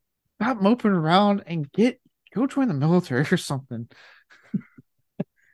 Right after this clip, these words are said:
Speaker 2: It actually is, you know,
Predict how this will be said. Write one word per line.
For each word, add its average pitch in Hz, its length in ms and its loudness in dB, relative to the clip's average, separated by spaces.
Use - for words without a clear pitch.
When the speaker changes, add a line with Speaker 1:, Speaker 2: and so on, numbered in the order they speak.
Speaker 2:
It 175 60 4
actually 254 360 6
is, 226 160 8
you 202 60 8
know, 196 380 6